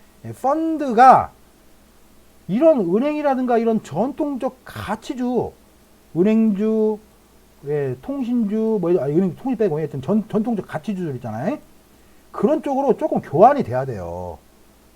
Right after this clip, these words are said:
이 자금의 이동이 나올 거라고 저는 봅니다. 자금의 이동. 자금 이동.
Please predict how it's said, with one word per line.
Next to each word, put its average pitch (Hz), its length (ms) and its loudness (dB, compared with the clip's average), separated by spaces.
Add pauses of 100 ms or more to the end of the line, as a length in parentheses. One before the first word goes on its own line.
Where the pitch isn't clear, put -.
(320)
이 208 260 0
자금의 262 1000 -2
이동이 214 240 0
나올 143 320 0
거라고 240 180 -4
저는 131 100 -6
봅니다. 90 240 -16
자금의 - 380 -16
이동. - 140 -20 (1800)
자금 113 300 -10
이동. 123 440 -6